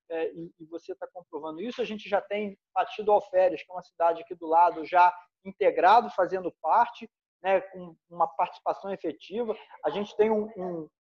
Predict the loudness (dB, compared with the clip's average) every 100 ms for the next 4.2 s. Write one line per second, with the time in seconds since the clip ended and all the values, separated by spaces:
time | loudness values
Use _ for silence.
0 | _ 0 0 2 0 -2 -4 -8 -8 -6
1 | -8 -6 -6 -6 -12 -8 -8 -8 -8 4
2 | 6 6 4 -12 -6 2 4 4 0 2
3 | 4 4 0 -4 4 4 4 -2 -2 4
4 | 4